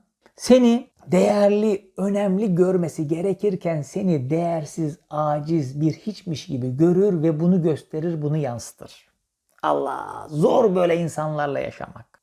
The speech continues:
Ve sen bu insanın yanında küçüldüğünü, değersizleştiğini, özgüvenini ve öz saygını yitirdiğini hissedersin.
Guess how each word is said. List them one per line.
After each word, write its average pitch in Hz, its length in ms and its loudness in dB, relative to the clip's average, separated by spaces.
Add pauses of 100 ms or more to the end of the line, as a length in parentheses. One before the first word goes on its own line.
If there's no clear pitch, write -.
(180)
Ve 208 80 2
sen 180 320 4
bu 320 80 2
insanın 170 440 -2
yanında 147 680 -2 (100)
küçüldüğünü, 143 720 -2
değersizleştiğini, 139 1080 -2 (140)
özgüvenini 143 640 -2
ve 127 120 -4
öz 170 180 -4
saygını 127 540 -6
yitirdiğini 131 580 -6
hissedersin. 139 880 -4